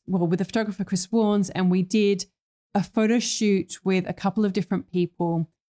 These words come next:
And, um, one of them was actually a stylist that I really respected at the time and had huge admiration for. And I can really see that when I created this book proposal,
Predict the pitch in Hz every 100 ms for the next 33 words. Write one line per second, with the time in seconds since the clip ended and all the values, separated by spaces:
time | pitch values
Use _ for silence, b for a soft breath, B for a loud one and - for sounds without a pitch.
0 | _ _ 196 190 185 180 185 180 190 170
1 | 165 165 151 - 180 220 233 190 185 185
2 | 156 185 175 - 185 185 180 185 180 170
3 | 160 180 190 180 180 - - - - 180
4 | 175 - 175 160 - 175 165 165 - 160
5 | 156 170 170 - 220 185 175 - 175 165
6 | 170 - 180 - - - - _ _ _
7 | _ _ - 214 208 214 _ - 226 233
8 | 233 233 262 311 - - 220 190 180 175
9 | - 170 190 180 170 - - - 180 196
10 | 196 202 - 196 190 - 190 180 170 175
11 | - - 320 330 - - 180 170 170 170
12 | 165